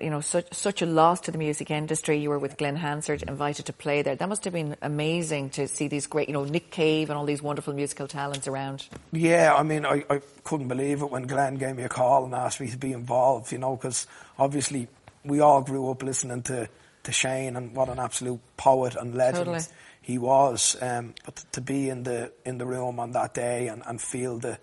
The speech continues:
Speaker 2: there was something euphoric nearly, that, like, that is the only way I can describe it. Um,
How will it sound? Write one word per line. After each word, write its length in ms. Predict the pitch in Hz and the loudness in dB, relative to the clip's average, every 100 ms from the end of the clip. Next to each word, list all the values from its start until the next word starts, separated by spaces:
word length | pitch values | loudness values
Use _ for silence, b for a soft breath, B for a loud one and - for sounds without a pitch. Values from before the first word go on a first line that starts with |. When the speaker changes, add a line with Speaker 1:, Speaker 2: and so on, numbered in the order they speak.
| B B B - | B B B -12
Speaker 2:
there 100 | 127 | -6
was 100 | 123 | -2
something 560 | - 165 156 143 127 - _ _ 135 | 0 0 0 -4 -6 -14 _ _ -12
euphoric 720 | 123 120 - 120 131 139 - | -8 -6 -4 -2 -2 -2 -6
nearly, 420 | 131 123 117 113 120 | -8 -8 -6 -8 -8
that, 200 | 123 127 | -8 -6
like, 180 | 120 - | -6 -6
that 160 | 127 | -6
is 120 | 117 120 | -6 -6
the 80 | 123 | -6
only 140 | 123 | -6
way 200 | 117 120 | -4 -4
I 40 | |
can 160 | 113 127 | -6 -6
describe 540 | 113 - 123 120 127 | -2 -2 -2 -2 -4
it. 140 | 120 110 | -6 -8
Um, 360 | 117 117 110 | -8 -8 -10